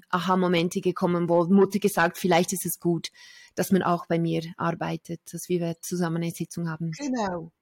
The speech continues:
Speaker 2: genau. Also auch mal bei sich selbst hinschauen, wenn man sowas erlebt, wenn man merkt, da triggert mich immer wieder was an. Ich meine, wir sagen das oft, wenn wir mit Erwachsenen arbeiten, die sich über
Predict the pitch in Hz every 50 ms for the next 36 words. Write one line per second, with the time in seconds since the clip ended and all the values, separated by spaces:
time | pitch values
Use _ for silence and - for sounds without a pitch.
0 | _ - - 247 240 220 196 190 190 - - 196 202 202 220 - - 170 190 208
1 | 202 - 202 202 190 190 185 175 180 - 196 165 - - 185 170 170 - - -
2 | - - - - - - 135 165 185 170 165 170 156 - 175 175 156 156 156 147
3 | 143 147 147 143 139 139 - _ _ _ _ _ - 170 175 165 156 156 156 151
4 | - 170 156 147 156 156 - - - 160 160 160 160 156 156 151 156 - - 143
5 | 143 147 151 156 147 151 147 151 - - - - - - 170 165 - - 175 170
6 | - 180 - - 170 - - 175 160 160 160 156 160 156 156 147 156 156 - 147
7 | 151 160 143 - 185 - - 185 175 160 - - - - - - _ - 214 -
8 | 214 190 180 190 175 180 - - - 170 185 180 - - - - 180 175 175 170
9 | 170 175 170 160 - 180 170 135 165 160 170 - - 208 190 180 175 170 165 165
10 | 170 165 - 151 151 143 156 - - 165 175 143 - 165 156 - 180 160 - -
11 | - 165 - - 156